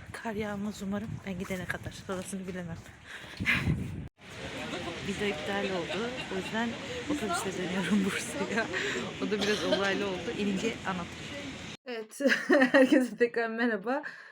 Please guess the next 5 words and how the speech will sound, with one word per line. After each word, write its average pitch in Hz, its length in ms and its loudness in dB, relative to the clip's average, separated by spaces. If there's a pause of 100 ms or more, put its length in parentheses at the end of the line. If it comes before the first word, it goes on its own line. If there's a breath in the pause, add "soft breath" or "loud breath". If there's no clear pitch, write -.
(680 loud breath)
Aa, 196 960 2
çalışma 247 320 6
masamdan 202 800 0 (140)
yazıyorum. 190 600 0
Tabii, 214 540 0